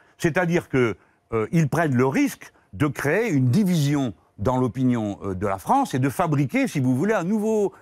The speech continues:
camp. Alors, il y a ceux qui seraient suspects d'être des islamo-gauchistes et puis tous les autres, les gens bien, qui peuvent s'entendre entre eux. Alors, on sait très bien le but de tout ça. Ces gens sont persuadés que monsieur Macron va gagner à la présidentielle et ils préparent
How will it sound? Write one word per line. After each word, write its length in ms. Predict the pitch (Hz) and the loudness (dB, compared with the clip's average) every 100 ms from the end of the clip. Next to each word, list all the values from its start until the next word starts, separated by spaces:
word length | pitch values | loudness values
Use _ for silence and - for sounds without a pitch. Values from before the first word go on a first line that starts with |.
| _ | _
camp. 260 | 185 160 160 _ | 0 0 -2 _
Alors, 220 | 147 170 | -2 0
il 40 | 180 | 0
y 40 | |
a 60 | 185 | -2
ceux 180 | - 190 | -2 -4
qui 140 | 151 | -4
seraient 400 | - 139 135 113 - _ | -6 -4 -2 -4 -8 _
suspects 440 | - 233 - - 160 | -2 0 0 -2 0
d'être 200 | 135 120 | -2 0
des 220 | 123 120 | -2 -2
islamo-gauchistes 680 | 131 131 123 110 120 254 233 | -4 -2 -2 0 -2 -2 -4
et 40 | |
puis 160 | 202 190 | -4 -4
tous 120 | 202 | -4
les 160 | 147 120 | -2 -2
autres, 160 | 214 170 | -4 -2
les 100 | 147 | -2
gens 160 | 127 | 0
bien, 280 | 113 160 233 - _ | 0 0 -2 -6 _
qui 80 | 151 | -2
peuvent 220 | 185 165 | 0 -2
s'entendre 400 | 156 147 202 175 | -2 0 0 0
entre 240 | 131 - | -2 -2
eux. 100 | 104 - - _ - | -4 -6 -18 _ -2
Alors, 320 | 156 143 - _ _ | 0 0 -4 _ _
on 140 | 185 165 | 0 0
sait 140 | - | 0
très 180 | - 311 | 0 0
bien 420 | 254 277 220 139 | 2 2 0 -2
le 220 | 131 131 | -2 0
but 160 | 117 127 | 0 -2
de 60 | |
tout 160 | - 117 | -4 -6
ça. 160 | - 107 | -4 -2
Ces 140 | 202 | 0
gens 160 | 196 160 | 0 0
sont 160 | 147 | -2
persuadés 600 | - 143 - 123 113 180 - - _ | -4 -4 -2 0 2 0 -2 -14 _
que 80 | - | 0
monsieur 260 | 135 127 156 | 0 0 0
Macron 360 | 131 - 180 | -2 -2 -2
va 100 | 131 | 0
gagner 240 | 113 117 143 | 0 0 0
à 60 | |
la 80 | 113 | -2
présidentielle 680 | - 113 104 98 87 202 226 | -2 -2 -2 -2 -2 0 0
et 100 | 175 | 0
ils 60 | 143 | 0
préparent 460 | 135 110 117 180 | -2 0 0 0